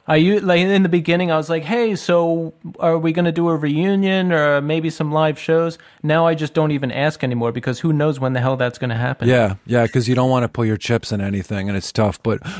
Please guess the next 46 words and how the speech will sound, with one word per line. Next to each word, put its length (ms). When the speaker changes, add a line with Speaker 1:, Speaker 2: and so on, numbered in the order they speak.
Speaker 2:
we, 160
we, 440
we 320
have 180
this 220
tour 260
scheduled 480
in 100
Europe 320
next 320
October 760
with, 440
or 140
this 220
October 480
with 180
Cult 240
of 80
Luna. 140
We 100
hope 220
that 160
happens. 580
We 160
Speaker 1:
Yeah. 100
Speaker 2:
have 220
two 200
shows 340
in 100
Boston 720
scheduled 600
for 400
September 520
thirtieth 400
and 100
October 440
first 440
at 100
an 160
amazing 400
venue 280
here 160
that 160
we 160
hope 240
happen. 540